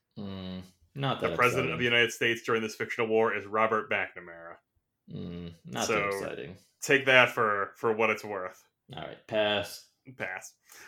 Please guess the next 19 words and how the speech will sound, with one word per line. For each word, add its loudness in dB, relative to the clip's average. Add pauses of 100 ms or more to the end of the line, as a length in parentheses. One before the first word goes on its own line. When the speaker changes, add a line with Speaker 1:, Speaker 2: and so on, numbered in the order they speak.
(160)
Speaker 2:
Uh, 12
but 8
what 12
you 10
should 6
pass 12
is 2
the 4
story, 4 (140)
Roaches. 2 (600)
Miss 10
Marcia 6
Kenwell 2
had 2
a 2 (100)
perfect 0
horror 2
of -8
cockroaches, -4